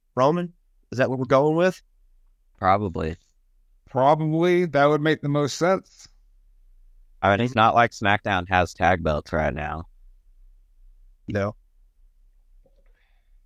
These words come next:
Speaker 1: Damien cashes in?
Speaker 3: No.
Speaker 2: No. Damien's gonna be
Speaker 3: Not there yet.
Speaker 2: taking off Seth.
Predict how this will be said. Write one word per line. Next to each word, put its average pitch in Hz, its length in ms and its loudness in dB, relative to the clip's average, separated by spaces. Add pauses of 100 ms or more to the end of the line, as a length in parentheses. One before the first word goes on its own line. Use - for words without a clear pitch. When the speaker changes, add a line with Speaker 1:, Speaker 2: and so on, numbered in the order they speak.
(260)
Speaker 1:
Damien 123 280 2
cashes 127 400 -2
in? 139 200 -2 (1600)
Speaker 3:
No. 110 380 -2 (800)
Speaker 2:
No. 82 320 0 (380)
Damien's 127 400 0
gonna 95 180 -2
be 85 100 -2
Speaker 3:
Not 139 200 2
there 127 200 2
yet. 117 100 0
Speaker 2:
taking 87 220 -4
off 80 140 -8
Seth. 87 380 -4